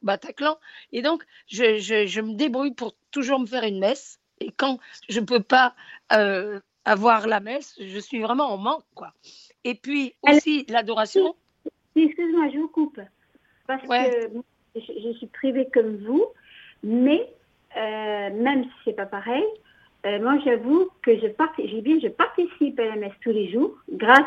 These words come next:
Speaker 2: à Radio Maria ou autre, mais surtout Radio Maria. Et tous
Speaker 1: Ils
Speaker 2: les
Speaker 1: sont
Speaker 2: matins
Speaker 1: super, Radio Maria, en vrai.
Speaker 2: Génial, donc je communie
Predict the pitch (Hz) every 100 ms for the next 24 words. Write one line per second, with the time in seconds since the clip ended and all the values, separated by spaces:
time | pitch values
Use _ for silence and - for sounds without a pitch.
0 | 233 196 196 196 190 190 202 185 175 180
1 | 320 - 226 311 311 320 269 233 226 214
2 | 226 220 240 339 - _ _ _ _ _
3 | - 208 208 196 190 - - 302 330 269
4 | 254 277 214 277 240 220 196 233 208 330
5 | 339 196 170 156 156 - _ _ _ _
6 | 285 294 330 240 233 - 269 294 277 262
7 | 254 294